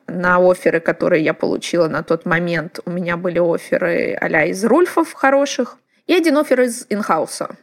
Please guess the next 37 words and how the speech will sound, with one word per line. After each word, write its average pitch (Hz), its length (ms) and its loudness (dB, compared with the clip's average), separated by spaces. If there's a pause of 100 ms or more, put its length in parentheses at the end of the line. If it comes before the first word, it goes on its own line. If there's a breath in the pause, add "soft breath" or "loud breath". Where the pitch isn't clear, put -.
(140)
из, 185 320 -10
э, 165 120 -2
Уралкали, 233 760 0
куда, 208 600 2
опять-таки, 220 420 -4
Владимир 214 420 0
меня 165 220 -2
порекомендовал, 180 840 0
потому - 340 -8
что - 180 -10
мы 180 100 -4
с - 80 -10
ним 175 220 -8
там - 280 -6
в - 40 -14
замечательных 190 600 -2
отношениях, 247 640 -2
и 202 280 2
несмотря 190 360 2
на 185 120 -4
то, 190 120 0
что 170 320 0 (200 loud breath)
я - 80 2
там 180 180 -2
говорю, 175 300 -2
что - 460 -4
я 180 200 0
с - 80 -6
вами 170 200 2
сейчас - 240 -2
работать 190 360 -2
не 170 80 -4
готова, 311 400 2
он 196 100 0
всё 185 140 -2
равно 208 140 0
мне 196 180 0